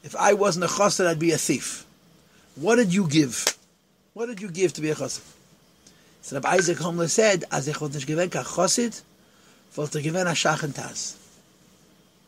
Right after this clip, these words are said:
Imagine. So if I wasn't a Chassid, I'd write a Sefer, the Shach and Taz, that's how big a Gaon he was. And he was never a Chassid, Malta Rebbe is a Chassid.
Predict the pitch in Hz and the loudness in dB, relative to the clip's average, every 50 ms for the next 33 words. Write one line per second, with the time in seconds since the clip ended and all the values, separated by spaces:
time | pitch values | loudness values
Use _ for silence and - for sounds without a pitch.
0 | _ - - 139 127 131 139 151 156 175 196 202 165 - _ _ _ _ _ _ | _ -20 -16 -10 -6 -4 -4 -4 -4 -4 -6 -10 -10 -14 _ _ _ _ _ _
1 | _ _ _ - - 131 135 143 185 202 185 196 190 - - 226 208 - 214 175 | _ _ _ -16 -10 -4 0 2 2 2 2 2 2 4 4 4 4 4 4 4
2 | 180 170 160 147 160 202 214 226 226 196 165 - - - 196 208 220 214 233 226 | 4 4 2 4 4 6 6 6 4 4 4 4 4 6 6 6 6 6 4 4
3 | 190 151 147 - - 180 165 160 165 156 143 - 170 175 - 185 170 165 180 165 | 2 2 0 -2 -4 -4 -4 -4 -4 -4 -2 -2 -4 -4 -2 -4 -2 -2 -2 -2
4 | 165 156 143 175 170 165 165 156 151 135 117 - - - - - _ _ _ _ | -2 -2 0 0 0 0 -2 -2 -4 -4 -6 -6 -8 -12 -16 -18 _ _ _ _
5 | _ _ _ _ _ _ _ _ _ _ _ _ _ - - 147 165 170 147 143 | _ _ _ _ _ _ _ _ _ _ _ _ _ -10 -4 0 0 2 2 2
6 | 170 214 226 226 202 208 208 - 254 277 254 - 220 156 156 165 156 151 190 196 | 4 4 4 4 4 4 4 4 4 4 4 4 2 0 -2 -4 -4 -4 -4 -4
7 | 202 180 190 165 - 190 175 - - - - | -2 -2 -4 -4 -2 -2 -2 -4 -4 -6 -8